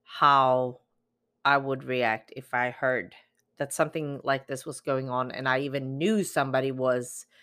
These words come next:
in that facility, in the building. It doesn't have to be a school. It can be whatever. Please, there are help for mental health issues.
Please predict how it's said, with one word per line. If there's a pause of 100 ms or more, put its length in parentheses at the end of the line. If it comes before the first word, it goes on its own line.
(460)
in
that (920)
facility,
in
the
building.
It
doesn't
have
to
be
a
school.
It
can
be
whatever. (2750)
Please, (1300)
there
are
help
for
mental
health
issues.